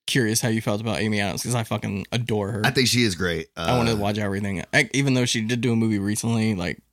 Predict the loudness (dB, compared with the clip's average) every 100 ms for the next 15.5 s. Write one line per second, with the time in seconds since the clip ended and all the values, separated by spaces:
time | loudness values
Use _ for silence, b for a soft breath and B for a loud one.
0 | _ _ -4 2 2 2 0 0 0 -2
1 | -2 -4 -4 -4 -2 -4 -6 _ _ _
2 | _ _ _ _ _ -2 0 0 0 0
3 | 0 -2 -2 -6 -10 _ _ _ _ _
4 | 2 2 2 0 -2 -4 -4 -4 -4 b
5 | b 2 4 4 4 2 2 2 4 2
6 | 2 2 2 0 0 -4 -4 0 0 2
7 | 0 -2 -4 -4 -4 -6 -4 -4 -4 -10
8 | -8 -6 -4 -4 -4 -6 -6 -2 -2 -2
9 | -6 -8 -8 -6 -6 -4 -4 -4 -6 -10
10 | -14 _ _ _ _ _ _ _ _ _
11 | _ _ _ _ _ _ _ _ _ _
12 | _ _ _ _ _ _ _ _ _ _
13 | _ _ _ _ _ _ _ _ _ _
14 | _ -4 -2 -2 2 4 4 2 -2 0
15 | 2 2 2 2 2